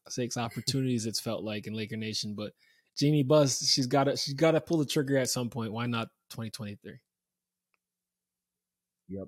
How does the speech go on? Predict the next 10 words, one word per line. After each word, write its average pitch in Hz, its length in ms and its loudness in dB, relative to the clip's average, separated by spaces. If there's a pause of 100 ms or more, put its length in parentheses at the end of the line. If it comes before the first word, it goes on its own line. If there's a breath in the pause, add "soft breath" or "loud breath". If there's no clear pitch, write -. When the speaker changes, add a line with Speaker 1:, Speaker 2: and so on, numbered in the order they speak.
(160)
Speaker 2:
yep, 98 180 -6 (100)
yep. 98 140 -6 (100)
Moving 139 480 2
on. 160 520 0 (840)
Tri-state 135 720 6 (100)
area, 139 480 4 (140)
everybody's 123 580 4
favorite 123 720 2 (460)
Manhattan 104 640 -2
squad, 110 560 0